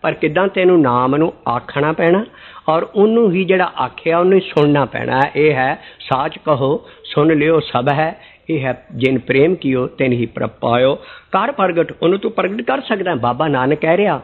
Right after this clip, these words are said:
ਉਹਨੇ ਆਪ ਪ੍ਰਗਟ ਕੀਤਾ ਆਪਣੇ ਅੰਦਰ। ਇਹਦਾ ਉਹਦੀ ਪੌੜੀ ਹੈ।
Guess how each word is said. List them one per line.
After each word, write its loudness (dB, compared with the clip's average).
ਉਹਨੇ 4
ਆਪ -2
ਪ੍ਰਗਟ -4
ਕੀਤਾ -6
ਆਪਣੇ -4
ਅੰਦਰ। -6
ਇਹਦਾ -14
ਉਹਦੀ 4
ਪੌੜੀ 0
ਹੈ। -8